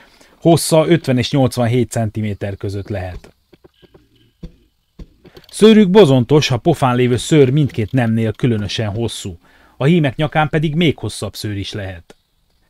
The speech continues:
A hím bundája sötétbarna, a nyakatövében jellemző fehéres vagy világos barna folt van.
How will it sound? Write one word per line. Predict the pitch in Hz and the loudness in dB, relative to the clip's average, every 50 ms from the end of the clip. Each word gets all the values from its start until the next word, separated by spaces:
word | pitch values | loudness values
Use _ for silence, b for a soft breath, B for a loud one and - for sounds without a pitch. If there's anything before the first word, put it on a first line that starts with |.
| _ _ _ | _ _ _
A | 117 117 | -6 -4
hím | 123 147 202 196 180 151 | 0 2 2 4 4 4
bundája | 156 160 151 131 131 127 117 110 | 4 4 4 4 2 2 0 -2
sötétbarna, | - - - - - - 151 147 127 127 147 147 151 156 160 160 165 151 - - | -4 -4 -4 -4 -2 -2 -2 -4 -2 0 2 2 2 2 2 0 -2 -2 -4 -8
a | - 120 | -4 -2
nyakatövében | 156 170 160 - 123 - - 131 143 143 131 143 143 | -2 -2 0 -2 -4 -2 -2 0 0 0 0 0 -2
jellemző | 143 151 160 151 127 120 117 113 117 110 127 135 | 0 0 0 0 0 0 -2 -2 -2 0 0 0
fehéres | 123 - - 151 139 113 101 107 107 110 120 - - | 0 0 0 0 0 0 -2 -4 -4 -4 -4 -6 -4
vagy | - 123 127 123 | -4 -4 -4 0
világos | 123 170 170 123 101 95 92 98 101 | 0 2 2 2 0 -2 -4 -6 -6
barna | 98 98 110 113 117 120 120 | -6 -4 -4 -4 -2 -4 -4
folt | - - 127 113 104 90 - - | -6 -6 -6 -6 -6 -8 -10 -14
van. | 101 90 87 80 | -16 -16 -16 -20